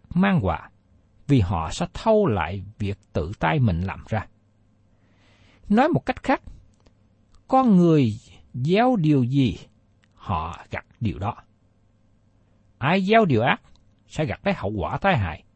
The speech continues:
và ai gieo điều thiện sẽ được sự phước hạnh và may mắn. Và trong Ê-sai đoạn ba câu mười hai,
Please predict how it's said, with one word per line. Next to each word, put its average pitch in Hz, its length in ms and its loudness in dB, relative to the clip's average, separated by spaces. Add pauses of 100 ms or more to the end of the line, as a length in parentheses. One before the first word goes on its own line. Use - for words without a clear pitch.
(580)
và 82 100 -8
ai 156 340 -4
gieo 202 160 2
điều 104 220 -2
thiện 73 240 -8 (400)
sẽ - 180 -6
được 90 240 -6
sự 76 300 -10 (240)
phước - 220 -2
hạnh - 340 -12
và - 200 -14
may 95 160 -2
mắn. 101 140 0 (2000)
Và 117 100 -4
trong 190 140 -2
Ê-sai 196 380 -2
đoạn 95 380 -6
ba 147 260 0
câu 160 140 -2
mười 104 140 -4
hai, 120 240 -4